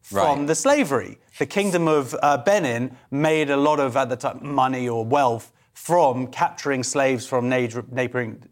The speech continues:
Speaker 1: capturing, not slave, capturing human beings from
Speaker 2: Yes.
Speaker 1: neighbouring, uh, regions, uh, men, women and children, and turning them into slaves and sla-, and selling them to
Speaker 2: So in other words,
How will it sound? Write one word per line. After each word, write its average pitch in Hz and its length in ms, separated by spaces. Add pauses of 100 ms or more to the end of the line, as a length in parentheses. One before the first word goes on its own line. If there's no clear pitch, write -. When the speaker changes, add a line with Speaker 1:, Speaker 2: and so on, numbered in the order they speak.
(160)
Speaker 1:
capturing, 139 320
not 117 120
slave, 117 220
capturing 143 380 (180)
human 160 340
beings 127 420
from 131 120
Speaker 2:
Yes. 101 80
Speaker 1:
neighbouring, 127 600 (280)
uh, 123 260
regions, 123 560
uh, 131 320
men, 127 300
women 123 220
and 123 80
children, 185 420 (300)
and 135 360
turning 180 300
them 127 100
into 113 100
slaves 127 300
and 123 100
sla-, 131 400
and 123 200
selling 127 320
them 117 160
to 117 200
Speaker 2:
So 113 80
in 135 80
other 151 120
words, 131 200